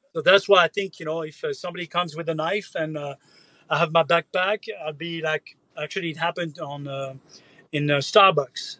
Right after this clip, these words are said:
You know, I was sitting down and, uh, there's a guy who was nuts and he started to pull something and, uh, people freak out. I said, I said, "Olivier, I know, how come you're not freaking out?" I said, "It's okay. I got my bag. It's okay.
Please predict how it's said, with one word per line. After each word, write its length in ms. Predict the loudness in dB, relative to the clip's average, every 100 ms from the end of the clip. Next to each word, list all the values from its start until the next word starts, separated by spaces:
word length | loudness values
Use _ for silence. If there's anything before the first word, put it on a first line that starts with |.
| _ _ _ _
You 80 | -2
know, 60 | 2
I 40 |
was 160 | 2 2
sitting 280 | 2 0 2
down 320 | 2 2 0
and, 240 | -2 0
uh, 220 | 4 4 2 -8 _ _ _
there's 200 | -4 0
a 60 | 0
guy 320 | 2 2 2
who 80 | 2
was 240 | -2 -4 -10
nuts 380 | 0 0 0 -8
and 140 | -12
he 60 | -10
started 300 | -2 -2 0
to 40 | -8
pull 80 |
something 680 | -4 -4 -4 -4 -4 -4 -4
and, 220 | -6 -6
uh, 80 | -18 _
people 240 | 2 4
freak 320 | 4 4 2 2
out. 300 | 2 0 -2
I 60 |
said, 280 | -6 -6 -6 _
I 120 | _
said, 140 | -4 0
"Olivier, 260 | 0 2
I 120 | 2 2
know, 140 | -4 -4
how 140 | -8
come 180 | -6 -8
you're 100 | -4
not 120 | -4
freaking 340 | -4 -10 -10 -16
out?" 140 | -18
I 100 | _
said, 180 | -20 -20 -20
"It's 140 | -16
okay. 300 | -16 -16 -20 _ _ _
I 40 | -16
got 100 | -12
my 100 | -6
bag. 260 | -6 -6 -14
It's 140 | -18
okay. 280 | -18 -16 -18